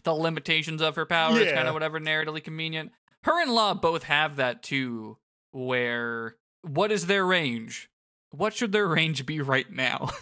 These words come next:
Speaker 1: <laughs>
Speaker 2: Yeah.
Speaker 1: Is ki-, is the, is the answer to it, especially Law in a little bit. Just so much, so much stage setting for Law. Anyways, yeah, they, they start to go their little boat across the lake. Um, there's actually a great bit that I've skipped over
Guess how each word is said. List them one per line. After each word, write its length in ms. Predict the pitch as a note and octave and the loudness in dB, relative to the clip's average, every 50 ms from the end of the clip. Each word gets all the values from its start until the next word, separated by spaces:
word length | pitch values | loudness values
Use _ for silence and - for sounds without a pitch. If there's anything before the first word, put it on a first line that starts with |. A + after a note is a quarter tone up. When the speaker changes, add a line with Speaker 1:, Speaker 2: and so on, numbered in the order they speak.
| - - | -14 -18
Speaker 1:
<laughs> 240 | - - G#3+ - _ | -18 -18 -18 -18 _
Speaker 2:
Yeah. 300 | A3+ G#3 F3 C#3 A2+ G#2+ G2 - | -2 0 0 0 0 -4 -6 -6
Speaker 1:
Is 140 | - C#3+ C3+ | -6 -6 -2
ki-, 120 | - C#3+ C3 | -2 -2 0
is 200 | C3+ C#3+ C3 A#2 | 0 0 -2 -2
the, 140 | A#2 A#2+ B2+ | -4 -2 -2
is 140 | C3+ B2 A#2+ | -2 -2 -2
the 160 | A#2 A#2 B2 | -4 -2 -2
answer 300 | C3 C3+ B2+ - - A#2 | -2 -2 -2 -4 -8 -10
to 160 | - - G#2+ | -10 -8 -8
it, 140 | - - - _ _ _ _ _ _ - | -8 -10 -10 _ _ _ _ _ _ -20
especially 460 | - - - D3+ C#3+ C#3 - A#2+ A2 | -8 -6 -6 -4 -4 -6 -8 -10 -12
Law 320 | G#2+ G2+ F#2+ F#2+ F#2 F#2 G#2 - | -10 -8 -8 -6 -6 -8 -8 -12
in 120 | G#2+ G#2 | -14 -14
a 160 | G2+ G2+ G2 | -14 -14 -12
little 180 | G2+ G#2+ - - | -14 -14 -12 -10
bit. 160 | A2+ - - _ _ _ _ _ _ _ _ _ _ _ - | -12 -12 -12 _ _ _ _ _ _ _ _ _ _ _ -8
Just 440 | - D3 - - - - - _ | -6 -4 -4 -4 -6 -8 -10 _
so 180 | - - - D3+ | -8 -6 -6 -4
much, 320 | D3+ C#3+ A#2+ - - - | -4 -4 -4 -4 -6 -6
so 140 | - - D#3 | -6 -8 -8
much 140 | D#3 C3+ - | -8 -8 -8
stage 440 | - - - - C3 B2+ C3 C3+ C3+ | -8 -8 -6 -6 -4 -6 -4 -6 -8
setting 340 | - - A#2 G#2 G#2 G#2 - | -8 -8 -8 -8 -8 -14 -16
for 160 | - - - | -18 -20 -20
Law. 380 | - - - G#2 G2 - - - _ - - - _ _ _ _ _ _ _ | -16 -10 -8 -6 -6 -6 -8 -12 _ -20 -20 -20 _ _ _ _ _ _ _
Anyways, 400 | D#3+ E3 F3 E3 D#3 D3+ D3 C3+ | 0 2 2 4 2 2 2 2
yeah, 140 | C#3 C#3 C3+ C3 | 2 0 2 2
they, 260 | C3+ C#3+ C#3+ C#3 - _ - - - - - _ _ | 2 0 0 -4 -10 _ -20 -20 -20 -20 -20 _ _
they 120 | - C3+ C#3 | -6 -6 -4
start 240 | - D#3+ D3+ C#3+ - | -2 -2 -2 -2 0
to 240 | D3 C3 B2 A#2 A#2+ - _ - - C3+ | -2 -2 -2 -2 -6 -12 _ -18 -12 -4
go 340 | - B2+ B2 B2+ C3 C3 C3 | 0 0 2 2 2 2 0
their 160 | C3 B2+ B2+ | 0 0 0
little 220 | B2+ C3 C3 B2+ | 0 -2 -2 -2
boat 340 | B2 A#2+ B2+ B2+ C3 B2+ - _ _ _ _ _ _ _ _ _ _ _ - | -2 0 0 0 0 0 -4 _ _ _ _ _ _ _ _ _ _ _ -12
across 300 | C3 - C#3+ C3 C3 - | -6 -2 -2 0 -2 -2
the 140 | - - A#2 | -4 -4 0
lake. 300 | A#2+ C#3 F3+ G#3+ - _ _ _ _ - - _ | 0 0 0 -2 -6 _ _ _ _ -20 -6 _
Um, 160 | - D3 D#3+ | 0 0 2
there's 180 | F3+ - - - | 2 0 2 2
actually 240 | - - - - C#4+ | 2 2 2 0 0
a 40 | G#3+ | 2
great 320 | G3+ G3+ F#3 D#3 C#3 - | 2 2 2 0 0 0
bit 180 | - D#3 D3+ D3+ | 0 0 2 0
that 100 | - B2+ | 0 0
I've 140 | A#2+ A#2+ A2+ | 0 0 -2
skipped 300 | - - B2+ A#2+ - - | -4 -4 -6 -4 -2 0
over 280 | A#2 A2+ A2 A2 A2 | 0 0 0 -2 -6